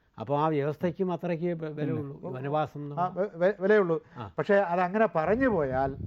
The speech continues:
Speaker 2: അത് ലംഘിക്കാൻ നിവൃത്തിയില്ല.
Speaker 1: ധർമ്മപുത്രർ.
Speaker 2: ആ.
Speaker 1: പക്ഷേ
Speaker 2: ധർമ്മപുത്ര-
Speaker 1: ശ്രീകൃഷ്ണൻ ലംഘിക്കാം.
Speaker 2: ആ, ശ്രീകൃഷ്ണൻ ലംഘിക്കാം. പക്ഷേ
Speaker 1: അല്ല.
Speaker 2: ധർമ്മപുത്രർ അപേക്ഷിക്കുകയാണ് ചെയ്യരുത്. ധർമ്മപുത്രർ അപേക്ഷിച്ചു. ഒരിക്കലും അങ്ങ് മുൻകൈയെടുത്ത്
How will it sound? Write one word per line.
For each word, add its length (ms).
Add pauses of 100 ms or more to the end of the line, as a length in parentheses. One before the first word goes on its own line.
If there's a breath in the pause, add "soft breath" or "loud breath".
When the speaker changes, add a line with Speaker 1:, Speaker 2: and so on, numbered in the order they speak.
(160)
Speaker 2:
അത് 120
ലംഘിക്കാൻ 360
നിവൃത്തിയില്ല. 480 (680)
Speaker 1:
ധർമ്മപുത്രർ. 460
Speaker 2:
ആ. 60
Speaker 1:
പക്ഷേ 240 (420)
Speaker 2:
ധർമ്മപുത്ര- 280
Speaker 1:
ശ്രീകൃഷ്ണൻ 440
ലംഘിക്കാം. 480 (220)
Speaker 2:
ആ, 80
ശ്രീകൃഷ്ണൻ 340
ലംഘിക്കാം. 440
പക്ഷേ 140
Speaker 1:
അല്ല. 120
Speaker 2:
ധർമ്മപുത്രർ 340
അപേക്ഷിക്കുകയാണ് 600
ചെയ്യരുത്. 580
ധർമ്മപുത്രർ 560
അപേക്ഷിച്ചു. 400 (500)
ഒരിക്കലും 440 (240 loud breath)
അങ്ങ് 200
മുൻകൈയെടുത്ത് 800